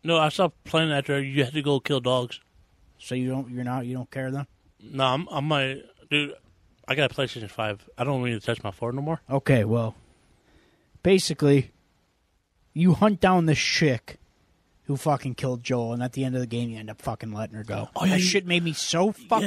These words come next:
Speaker 1: Yeah,
Speaker 2: mad.
Speaker 1: I remember that. I remember that.
Speaker 2: Bro, that shit pissed me off so badly. Like, they killed Joel, and you're just like,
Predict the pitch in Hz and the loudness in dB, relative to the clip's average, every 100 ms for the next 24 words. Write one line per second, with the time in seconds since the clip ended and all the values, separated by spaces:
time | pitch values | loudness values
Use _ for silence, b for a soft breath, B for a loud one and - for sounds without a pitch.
0 | 170 - - 156 156 180 170 131 113 - | 0 -2 0 2 2 2 2 0 -2 -2
1 | 143 143 156 135 156 180 185 214 - - | -4 -2 -4 -2 2 2 2 0 0 -2
2 | 208 196 190 170 - - 190 180 175 151 | 0 2 2 2 0 0 0 2 2 0
3 | 110 107 _ _ b b b 160 170 226 | -4 -14 _ _ b b b -2 0 0
4 | - 277 233 160 208 220 175 165 143 170 | 0 0 0 2 2 2 0 -4 0 2
5 | 151 | 0